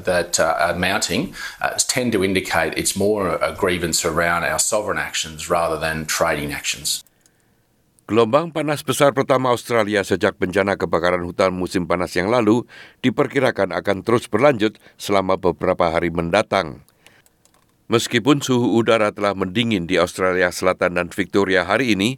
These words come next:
Speaker 2: namun wilayah timur dan timur laut New South Wales masih panas sepanjang hari. Beberapa bagian di Sydney, termasuk C B D, menembus batas empat puluh derajat pada hari Sabtu, sementara sebagian New South Wales Barat, Australia Selatan dan Victoria Utara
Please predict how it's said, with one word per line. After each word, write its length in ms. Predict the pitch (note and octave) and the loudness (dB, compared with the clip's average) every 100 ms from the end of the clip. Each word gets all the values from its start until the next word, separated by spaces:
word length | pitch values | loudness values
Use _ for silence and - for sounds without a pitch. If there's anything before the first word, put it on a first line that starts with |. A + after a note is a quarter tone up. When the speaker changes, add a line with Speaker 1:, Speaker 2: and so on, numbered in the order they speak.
| - - - | -10 -20 -4
Speaker 2:
namun 400 | G2+ G2+ G#2 F#2 | -2 0 -2 0
wilayah 400 | F#2+ F#2 F#2+ F#2 F#2 | 2 4 4 2 0
timur 400 | C#3 A#2 A#2+ G#2+ | -2 2 2 2
dan 160 | G#2 | 0
timur 320 | G2 G2 G2 F#2+ | 0 -2 0 2
laut 240 | F#2+ - | 2 0
New 160 | F2+ - | -4 -2
South 240 | A#2 A2 | -2 0
Wales 320 | A2+ C3 - - - - | -2 -2 -8 -14 -20 -4
masih 320 | A2 - A2+ | -2 -2 -4
panas 400 | - A#2 F2+ - | -2 -2 -2 -8
sepanjang 480 | F2 F#2 E2+ D#2 D2 | -4 -2 0 -2 -2
hari. 400 | G#2+ G#2 D2 _ _ - - _ | -2 -2 -8 _ _ -20 -20 _
Beberapa 480 | - E2+ G2 F2+ E2+ | -6 0 0 2 0
bagian 400 | F2 E2 F#2+ F#2+ | 0 0 0 -2
di 80 | F2 | -2
Sydney, 400 | - G#2+ G#2 A#2 | -2 0 -2 0
termasuk 480 | F#2 F2+ E2+ E2+ - | -2 0 -2 -4 -6
C 160 | G#2 | -4
B 160 | F#2+ A2 | 0 0
D, 240 | G#2+ A#2+ - - - G#2+ | 2 0 -6 -20 -8 -2
menembus 480 | A#2+ A#2+ A#2 A2 | 0 2 0 0
batas 320 | - G2+ G2 F2 | 2 0 0 -2
empat 240 | F2+ F#2 | -4 -2
puluh 160 | G2+ E2+ | -2 -2
derajat 400 | F#2 F#2 F2+ F2 | 0 2 0 0
pada 240 | F2 D#2+ | -4 -2
hari 240 | E2 E2+ | -2 -2
Sabtu, 480 | D#2+ G#2+ - B2 A#2+ - - - | -2 -4 -2 -2 -2 -6 -20 -12
sementara 480 | - G#2 G2+ G#2+ G#2 | -2 0 2 2 0
sebagian 480 | - F2+ F#2 F#2+ F#2 | 0 -2 -2 0 -2
New 160 | F#2 E2+ | -2 -2
South 240 | F2 - | -2 -2
Wales 160 | F2 - | -4 0
Barat, 320 | A2+ A2 B2 - - - | 2 2 0 -8 -14 -2
Australia 560 | G#2 - A2 G2 F2 E2 | -2 0 0 0 2 -2
Selatan 400 | - F2 F#2 F2 | -2 -2 -2 -4
dan 160 | F2 | -4
Victoria 480 | D#2 F2 G#2 F2 E2+ | -4 -4 0 2 2
Utara 480 | G#2 A2+ G#2+ G#2 | 2 0 2 2